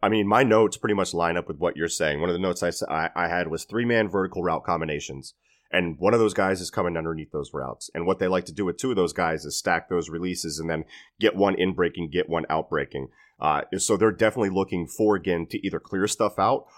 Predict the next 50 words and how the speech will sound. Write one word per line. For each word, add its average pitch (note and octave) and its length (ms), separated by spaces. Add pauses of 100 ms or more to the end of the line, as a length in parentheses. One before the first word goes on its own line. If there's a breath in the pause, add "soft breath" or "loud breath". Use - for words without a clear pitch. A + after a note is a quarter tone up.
(180 loud breath)
or A2+ 220
they're A2 160
making F#2+ 320
him F2+ 160
a D#2+ 40
primary E2 480
target, D2+ 320
whether E2 180
it F2+ 40
be G2 120
on F2 120
a D#2 60
switch F2+ 260
vertical F2 380
release E2 520
or F#2+ 200
on F#2+ 80
the F2+ 40
backside, E2 460
like D#2 220
you D#2+ 100
said, D#2 260
with D#2+ 120
a D2 40
vertical D#2 360
route. C#2+ 260 (260 loud breath)
They G2 140
want A2 240
to A2+ 60
be G2 220
a F2 80
vertical E2 400
team. C#2 340 (400)
They F#2+ 120
can't A2 280
take G2 200
the F#2+ 120
stuff F#2 320
underneath F#2 560
that C#2+ 320 (240)
if F#2 200
the G2 80
vertical E2+ 380
shot D#2+ 360
isn't D#2+ 340
there. E2 240
But D#2 160
what E2 140
we're D#2+ 120
seeing, F#2 460